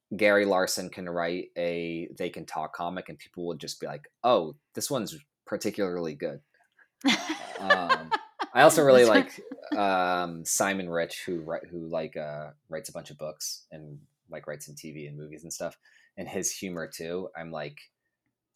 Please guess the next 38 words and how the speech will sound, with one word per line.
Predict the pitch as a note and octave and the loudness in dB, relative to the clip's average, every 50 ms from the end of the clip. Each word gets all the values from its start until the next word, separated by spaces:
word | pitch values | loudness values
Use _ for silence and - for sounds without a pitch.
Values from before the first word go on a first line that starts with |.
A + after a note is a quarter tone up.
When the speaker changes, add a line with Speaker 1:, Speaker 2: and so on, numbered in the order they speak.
| _ _ _ _ _ _ _ _ _ G2 - _ | _ _ _ _ _ _ _ _ _ -18 -18 _
Speaker 1:
so | - - - G#2+ G2 F2 | -8 -4 -2 -2 -2 -2
jealous | - - D#2+ D2+ D2 D2 - - | -2 -4 -4 -4 -4 -4 -4 -6
of | D#2+ D#2 | -8 -10
how, | - D2+ D2+ D2 D2 - - - | -12 -12 -10 -8 -8 -10 -10 -10
how | D#2 D2+ | -12 -12
funny | D2 - D#2 D2 C#2+ C#2+ | -10 -12 -12 -14 -14 -16
he | - D2 | -18 -16
is. | B1 A#1+ - - - - - - _ _ _ _ _ _ _ _ _ _ _ _ _ - | -16 -12 -8 -6 -6 -6 -8 -10 _ _ _ _ _ _ _ _ _ _ _ _ _ -2
Speaker 2:
I | G3+ G#3+ | -2 0
feel | G#3 B3+ B3+ C4+ | 0 0 0 0
like | D4+ E4+ F4 C#4 | 0 0 -2 -2
David | - A#3 G#3+ G#3 G3+ G#3+ G3 | -2 -2 -2 0 -2 -4 -6
Sedaris | - - G3 F3 E3+ D#3+ D#3+ D#3+ D#3+ D#3 D3+ D3+ - E3+ | -6 -8 -8 -4 -2 -2 0 0 -2 -2 -6 -8 -8 -12
is | D#3+ D#3 | -10 -10
a | E3+ | -10
humorist | D#3+ E3 - E3 D#3+ D#3+ D#3 D3 D3+ D#3 - | -8 -8 -6 -8 -6 -6 -6 -6 -6 -6 -6
that | E3 B2 - | -8 -8 -8
could | - E3+ - | -10 -12 -4
probably | - - D#3+ D#3+ D#3 D#3+ D3 D3 D3 D3+ D3+ D3 C#3 C#3 - | 0 2 2 2 0 -2 -6 -6 -6 -6 -6 -6 -8 -10 -12
Speaker 1:
Mm. | - | -12
Speaker 2:
write | - E3+ D#3+ D#3+ D#3+ D#3 D3+ D#3 D3+ D3 - | -16 -16 -6 -2 0 2 2 2 0 -2 -4
in | - E3+ E3+ | -4 -4 -4
the | D#3 D#3 | -4 -6
voice | D#3 D#3+ D3 D3+ D3+ D3 D#3+ D#3+ - | -6 -6 -6 -4 -4 -6 -6 -6 -6
of | - D#3+ D#3+ D3+ | -6 -6 -4 -6
an | C#3+ | -8
animal | C#3+ - C#3+ D3 C#3+ C3+ C#3 C#3 C#3 C#3 C#3+ | -8 -6 -6 -4 -4 -4 -4 -6 -8 -10 -10
too | - - - E3 C#3+ C#3+ | -12 -12 -10 -10 -8 -8
very | C#3+ C#3 C#3 C3+ C3+ C#3 C3+ | -8 -8 -8 -6 -6 -8 -8
well | C#3 C3+ C3+ C#3+ D3 D3 | -8 -6 -4 -4 -4 -4
and, | C#3+ C#3 C#3 C#3+ C#3+ - - | -6 -8 -8 -10 -6 -2 0
and | G#2 F#2 E2+ | 0 0 0
bring | E2+ - - D3+ | -2 -4 -4 -6
Speaker 1:
Totally. | D3 | -8
Speaker 2:
a | D#3+ | -10
quirkiness | - - F3 E3 E3 - - D3+ D#3 D3+ D#3+ - - | -10 -10 -10 -10 -10 -10 -12 -12 -10 -10 -10 -12 -10
to | - E3 D#3 | -10 -8 -6
it. | D3 C#3+ D3+ D3+ - | -6 -6 -8 -8 -10